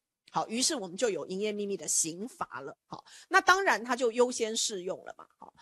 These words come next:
但是这个修法的过程里面也充满了各种令人傻眼的状况。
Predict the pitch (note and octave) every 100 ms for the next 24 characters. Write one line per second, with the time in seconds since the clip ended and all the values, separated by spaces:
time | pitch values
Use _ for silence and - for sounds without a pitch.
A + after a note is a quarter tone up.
0 | - - - G#4+ E4 - D4 F#4 C#4 -
1 | E4+ F4+ F3 F3 A#3 B3+ G3 G#3 F3+ E3+
2 | B3+ G#3+ E3 - C4 A3+ D3+ E3 B3+ G3+
3 | G3+ C3+ B3 G3 F3 - G#3+ F3+ B3+ A#3
4 | - D3 G3+ D3 - E3